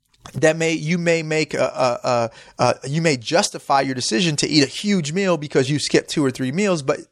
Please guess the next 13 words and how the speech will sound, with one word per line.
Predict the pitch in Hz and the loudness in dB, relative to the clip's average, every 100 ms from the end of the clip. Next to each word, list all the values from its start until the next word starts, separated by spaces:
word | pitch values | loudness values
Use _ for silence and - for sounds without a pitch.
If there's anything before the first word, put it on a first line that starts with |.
| _ - - | _ -18 -4
but | 151 175 | -2 -2
you | 151 | -2
can't | - 175 | 4 4
do | 165 240 | 4 0
that | 123 120 | 0 0
because | 139 160 135 | 0 2 2
your | 135 | 0
body | 139 160 175 | 0 0 0
can | 156 147 | -4 0
only | 143 127 | 0 0
process | - 185 196 - 123 - - | -2 0 0 -2 0 0 -2
so | - 180 202 | 0 0 2
many, | 185 160 143 | 0 0 -2